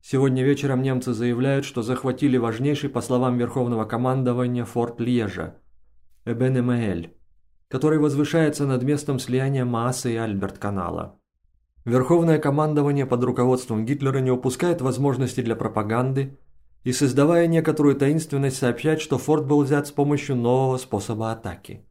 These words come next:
История повторяется. В тысяча девятьсот четырнадцатом году,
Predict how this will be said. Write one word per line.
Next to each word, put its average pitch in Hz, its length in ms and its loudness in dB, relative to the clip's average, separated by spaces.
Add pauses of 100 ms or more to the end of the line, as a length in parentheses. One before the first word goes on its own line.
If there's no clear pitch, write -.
(680)
История 123 400 0
повторяется. 127 800 -2 (1200)
В - 100 -20
тысяча 143 380 0
девятьсот 143 360 2
четырнадцатом 135 560 -2
году, 131 460 -2